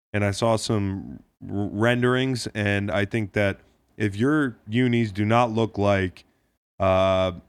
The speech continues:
you know, uh, Jackie Slater, Jack Youngblood, Eric Dickerson, E Dick.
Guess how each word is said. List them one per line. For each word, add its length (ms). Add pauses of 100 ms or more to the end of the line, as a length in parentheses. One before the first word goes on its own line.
(120)
you 120
know, 240 (2250)
uh, 240
Jackie 400
Slater, 640 (420)
Jack 300
Youngblood, 520 (200)
Eric 280
Dickerson, 380
E 160
Dick. 420